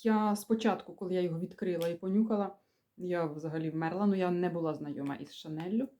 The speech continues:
тим більше Шанеллю номер п'ять. І я не могла повірити, ну, я прочитала вже, що він дюб на Шанель номер п'ять. Я не могла повірити, що Шанель номер п'ять так смердить.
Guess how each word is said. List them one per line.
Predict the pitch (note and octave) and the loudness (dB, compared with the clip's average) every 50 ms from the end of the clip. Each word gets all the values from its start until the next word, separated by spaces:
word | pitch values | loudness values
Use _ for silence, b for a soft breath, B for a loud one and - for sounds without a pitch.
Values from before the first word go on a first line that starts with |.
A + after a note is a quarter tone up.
| _ | _
тим | - F3+ F3 | -10 -10 -10
більше | F3 E3+ - - - | -10 -12 -14 -16 -18
Шанеллю | - - F3 F3 F3 F3+ F3+ | -16 -14 -12 -10 -8 -8 -8
номер | E3+ E3+ E3+ E3 - - | -8 -8 -8 -10 -12 -12
п'ять. | _ G#3+ A#3+ C4 C#4+ - - _ B B B B B B B B B | _ -6 -4 -4 -4 -6 -12 _ B B B B B B B B B
І | - F3+ | -12 -8
я | E3 D#3+ G3 | -4 -2 0
не | F#3 F#3 | 0 0
могла | E3+ D#3+ E3 E3 | 0 -2 -4 -6
повірити, | - E3 D#3 G3+ A3+ G#3 G3+ - - - - G2+ - - - - - - - - | -8 -6 -2 0 0 0 -2 -6 -12 -12 -10 -10 -10 -12 -14 -18 -20 -20 -16 -10
ну, | - F3+ F3+ | -6 -4 -4
я | F3 E3 | -4 -4
прочитала | F3 E3 E3 - F3+ - A#3+ A3+ F#3 | -6 -12 -14 -12 -10 -6 -4 -2 -2
вже, | E3+ D#3+ C#3 | -4 -6 -10
що | - - - E3+ | -14 -14 -14 -12
він | D#3 D#3+ D#3 D3 D3 - - - | -8 -8 -8 -8 -10 -14 -20 -18
дюб | - E3 F3+ F3 F3 - | -12 -8 -8 -8 -8 -8
на | F#3 E3 E3+ | -10 -10 -8
Шанель | - - E3+ E3+ | -8 -6 -4 -4
номер | E3 D#3 D#3 D#3+ E3 - | -2 -2 -2 -2 -4 -6
п'ять. | - A3 G#3+ A3 A3 A3+ | -4 -6 -6 -4 0 2
Я | C#4 C#4 | 4 6
не | C4+ C#4 | 6 6
могла | C4 C4+ C4 B3+ C#4 C4+ | 6 4 4 2 2 0
повірити, | C4 C4 C4+ C4 A#3 G#3+ C4 B3+ A#3+ A#3 A#3 A#3 A#3 B3 B3+ | 0 2 2 4 4 6 6 8 8 8 8 8 6 4 2
що | B3 A#3+ A#3 | 2 2 0
Шанель | A3 A3 G#3 G#3 G3+ G3 | 2 2 4 4 4 4
номер | F#3+ F#3+ F#3+ F#3+ - | 2 2 0 -2 -2
п'ять | G#3 G3+ G3 - | -2 -4 -4 -4
так | - - - | -6 -8 -6
смердить. | - G3+ F#3+ F#3 F3+ E3 - - - | -6 -4 -4 -4 -2 -2 -4 -4 -6